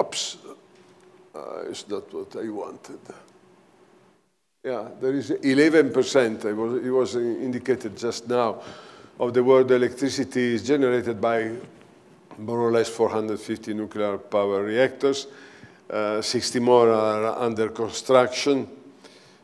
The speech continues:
uh, and additional one hundred fifty, one hundred sixty are planned. I think that the figures that Chirayo was giving are more or less this, this one.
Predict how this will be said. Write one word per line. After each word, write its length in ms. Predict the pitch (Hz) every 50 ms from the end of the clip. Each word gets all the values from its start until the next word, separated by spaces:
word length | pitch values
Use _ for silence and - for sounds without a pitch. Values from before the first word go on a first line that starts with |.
| _ _
uh, 840 | - - 110 113 113 113 110 110 110 107 107 104 104 113 113 110 - - -
and 320 | - 117 120 113 113 117 117
additional 680 | 117 107 - 113 107 101 123 113 - 127 117 120 113 107
one 160 | 107 113 101
hundred 320 | 113 117 117 110 113 107
fifty, 340 | - - 120 110 - - 120
one 200 | 110 110 107 104
hundred 260 | 104 110 110 107 107
sixty 400 | 95 - - 113 104 - - 113
are 80 | 104 104
planned. 500 | 104 - - 123 123 120 120 117 117 110
I 100 | 107 107
think 360 | 95 - - 113 107 104 - - - -
that 180 | 107 98 92
the 100 | 113 110
figures 460 | - - 120 110 101 117 113 98 -
that 200 | - 113 101 -
Chirayo 540 | - - - - 127 117 113 110 110 110 104
was 240 | 98 101 101 - -
giving 340 | - 110 110 104 92 82 92 92
are 220 | 90 90 87 82 - - - - - - _ _ - - - _ - -
more 160 | 107 107 104
or 120 | 98 87
less 240 | 85 87 80 - -
this, 340 | - - 82 - - - -
this 420 | 82 78 95 92 87 82 - - -
one. 240 | 95 85 73 -